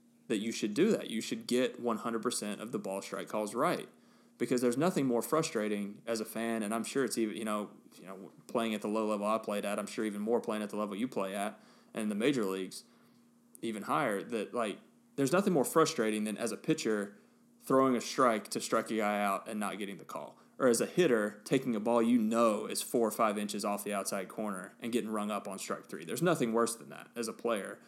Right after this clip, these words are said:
There's nothing worse than that as a fan watching that, watching a team you're rooting for, you know, get jobbed in that way by an offic-, by an umpire who, who just gets a call wrong. But I would love to see what it looks like in practice because I think that that's a slippery slope and it could go to a place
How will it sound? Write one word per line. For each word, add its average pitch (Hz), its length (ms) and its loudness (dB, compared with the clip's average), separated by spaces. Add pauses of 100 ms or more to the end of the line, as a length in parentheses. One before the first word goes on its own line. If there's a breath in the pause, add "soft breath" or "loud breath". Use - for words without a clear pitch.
(260 soft breath)
There's 127 160 0
nothing 131 220 2
worse 120 160 4
than 117 100 -6
that 107 140 -2
as 95 100 -4
a 101 60 -8
fan 107 440 -4
watching 113 360 0
that, 107 260 -10
watching 113 320 -4
a - 20 -4
team 113 200 -2
you're 107 80 2
rooting 113 280 4
for, 104 380 -6 (1400 soft breath)
you 127 80 -6
know, 110 200 0
get 113 280 0 (260)
jobbed 117 420 0
in 107 80 -8
that 104 180 -2
way 107 160 2
by 104 240 2
an 101 80 -4
offic-, 151 440 -2
by 110 140 2
an 107 60 -2
umpire 104 320 -2
who, 104 260 -4 (320)
who 117 100 -4
just 208 160 -6
gets 107 160 -4
a - 60 -4
call 147 260 0
wrong. 90 260 -10 (760 soft breath)
But 139 260 8
I 117 80 6
would 127 160 6
love 127 180 6
to 123 100 -4
see 117 260 0
what 107 160 2
it 95 100 -8
looks 107 240 -6
like 101 160 -4
in 90 100 -10
practice - 480 -12
because 113 360 0
I 110 80 2
think 139 380 0
that - 120 -10
that's 110 240 2
a 107 60 -2
slippery 107 400 2
slope 104 340 -2
and 110 80 -2
it 110 140 -6
could 113 180 2
go 113 160 6
to 110 180 0
a 98 60 -2
place 101 540 -6